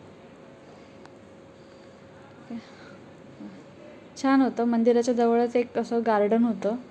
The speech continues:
मुलांसाठी खेळण्यासाठी, मग तिकडे आम्ही दर्शन वगैरे घेतल्यानंतर आलो आम्ही मॉलमध्ये. तर हा मॉल आहे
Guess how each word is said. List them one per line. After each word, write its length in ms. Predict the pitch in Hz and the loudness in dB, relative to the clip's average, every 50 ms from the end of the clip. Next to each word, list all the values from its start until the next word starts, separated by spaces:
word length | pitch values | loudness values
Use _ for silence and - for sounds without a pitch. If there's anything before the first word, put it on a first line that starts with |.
| - - - - - - | -20 -20 -20 -20 -12 -8
मुलांसाठी 460 | 214 208 208 208 202 214 220 202 208 202 | -6 -4 -4 -4 -2 -4 -4 -4 -4 -4
खेळण्यासाठी, 580 | - 214 202 190 196 202 - 208 190 196 202 233 | -2 -4 -2 -2 -2 -2 -4 -4 -4 -2 -2 -2
मग 120 | 226 226 214 | -2 -4 -6
तिकडे 240 | 226 226 - 226 220 | -6 -6 -2 -2 -2
आम्ही 320 | 220 220 214 220 220 220 | -2 -2 -4 -4 -4 -4
दर्शन 320 | 208 220 214 214 - 220 220 | -4 -4 -4 -4 -4 -6 -4
वगैरे 220 | 214 214 214 220 | -4 -4 -4 -2
घेतल्यानंतर 560 | 214 208 208 220 226 233 226 214 208 190 214 | -4 -4 -4 -6 -6 -4 -4 -6 -6 -4 -4
आलो 200 | 208 202 202 214 | -4 -2 0 0
आम्ही 200 | 214 214 208 208 | -2 -2 -2 -4
मॉलमध्ये. 640 | 214 208 196 190 196 202 202 196 190 190 196 208 254 254 - - - - - - - - - - - - - - - | -4 -4 -4 -2 -2 -2 -2 -4 -6 -4 -2 -4 -4 -4 -8 -18 -20 -20 -20 -20 -20 -20 -20 -20 -20 -20 -20 -12 -6
तर 140 | 226 220 226 | -4 -4 -4
हा 200 | 220 214 220 220 | -2 -4 -4 -4
मॉल 260 | 220 220 226 220 220 | -2 -2 -2 -2 -2
आहे 260 | 220 220 226 233 247 | -2 0 0 0 -2